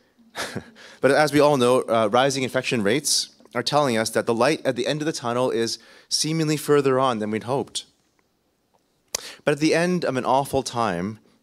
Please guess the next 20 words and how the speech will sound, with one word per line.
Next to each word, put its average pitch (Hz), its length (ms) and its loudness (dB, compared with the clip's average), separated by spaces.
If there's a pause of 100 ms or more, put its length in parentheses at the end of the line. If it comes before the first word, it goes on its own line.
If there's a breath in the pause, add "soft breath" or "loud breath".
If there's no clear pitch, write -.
notwithstanding, 101 840 -2
a 101 60 -4
good 160 220 -2
number 127 300 0
of 95 140 -4
us - 340 -2 (100)
are 113 120 -4
trying 139 540 -6
to 127 100 -8
get 113 200 -6
our 107 220 0
heads 127 580 -6
around 104 520 -8 (420 soft breath)
what 101 340 -8 (140)
happens 101 420 -12
next. 101 440 -10 (1080)
What 147 160 -10
do 165 100 -12
the 143 100 -4
years 107 680 -2